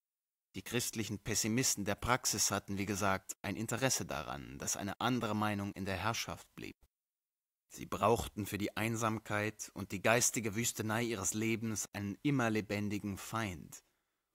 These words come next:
und einen allgemein anerkannten Feind, durch dessen Bekämpfung und Überwältigung sie dem Nichtheiligen sich immer von neuem wieder als halb unbegreifliche,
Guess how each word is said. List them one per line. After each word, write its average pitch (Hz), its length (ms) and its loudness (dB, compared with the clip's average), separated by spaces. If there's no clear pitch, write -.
und 101 160 -4
einen 107 300 0
allgemein 110 600 2
anerkannten 110 720 0
Feind, 90 800 -6
durch 98 160 -6
dessen 123 300 2
Bekämpfung 131 720 0
und 110 220 -8
Überwältigung 101 840 0
sie 95 140 -2
dem 98 240 0
Nichtheiligen 92 960 -2
sich - 320 -12
immer 139 240 2
von 104 240 -2
neuem 101 440 0
wieder 104 220 -4
als - 300 -4
halb 95 180 0
unbegreifliche, 107 1040 2